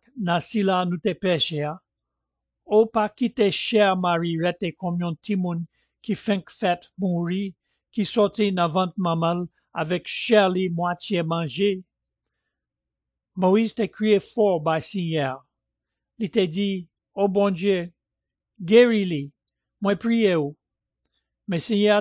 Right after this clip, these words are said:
te reponn Moyiz, "Si papa li te sèlman krache nan fige li, èske li pa t ap pòte wont li pandan sèt jou?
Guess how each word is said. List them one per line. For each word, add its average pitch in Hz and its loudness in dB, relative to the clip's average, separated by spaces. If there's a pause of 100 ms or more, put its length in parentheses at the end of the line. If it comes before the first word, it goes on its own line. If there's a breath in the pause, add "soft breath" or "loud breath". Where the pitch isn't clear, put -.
te 202 0
reponn 185 -2
Moyiz, 156 -6 (640)
"Si - -4
papa 233 0
li 175 -4 (180)
te 202 -2
sèlman 175 0
krache 196 -2
nan 165 -2
fige 160 -4
li, 139 -4 (600)
èske 190 -4
li 196 0
pa 196 0
t 208 0
ap 196 0
pòte 196 0
wont 175 -4
li 196 -2
pandan 175 -4
sèt 185 -2
jou? 180 -8